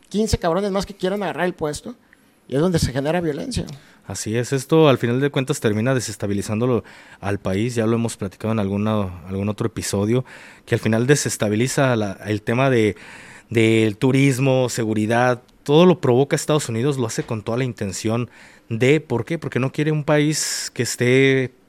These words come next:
Speaker 2: si lo vemos de esta forma, bien establemente en, en temas de economía y demás, co-, que fuera México, que es su patio trasero. Entonces, todo el tiempo van a buscar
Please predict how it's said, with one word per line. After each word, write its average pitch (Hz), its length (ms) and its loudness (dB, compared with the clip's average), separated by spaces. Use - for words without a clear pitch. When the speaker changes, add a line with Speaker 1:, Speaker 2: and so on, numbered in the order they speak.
Speaker 2:
si - 160 -2
lo 110 80 2
vemos 123 260 -2
de 110 60 -2
esta 120 180 -6
forma, 120 540 -2
bien 123 380 4
establemente 120 960 0
en, 101 200 -6
en 98 420 -4
temas 120 300 0
de 120 60 0
economía 104 600 -2
y 104 40 0
demás, 98 340 -2
co-, - 140 -16
que 95 100 -8
fuera 123 260 0
México, 131 340 -4
que - 100 -8
es - 60 -6
su - 120 -8
patio 117 320 -2
trasero. 110 420 -2
Entonces, 120 360 -6
todo 147 120 8
el 160 80 2
tiempo 165 240 0
van 160 100 4
a 175 60 4
buscar 139 420 0